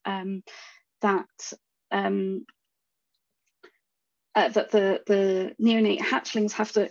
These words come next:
climb out the sand and then also climb out, uh, a load of sargassum. They get really exhausted, which means they're, um, much easier to catch by predators, and, um, you know, um, they, they're less likely to make, to make it to the sea. And then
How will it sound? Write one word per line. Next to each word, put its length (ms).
climb 260
out 180
the 80
sand 460
and 120
then 120
also 320
climb 320
out, 260
uh, 260
a 40
load 160
of 80
sargassum. 580
They 80
get 180
really 340
exhausted, 560
which 180
means 340
they're, 360
um, 220
much 300
easier 320
to 240
catch 240
by 160
predators, 760
and, 380
um, 300
you 100
know, 360
um, 240
they, 140
they're 140
less 180
likely 420
to 80
make, 220
to 120
make 220
it 80
to 100
the 60
sea. 280
And 100
then 320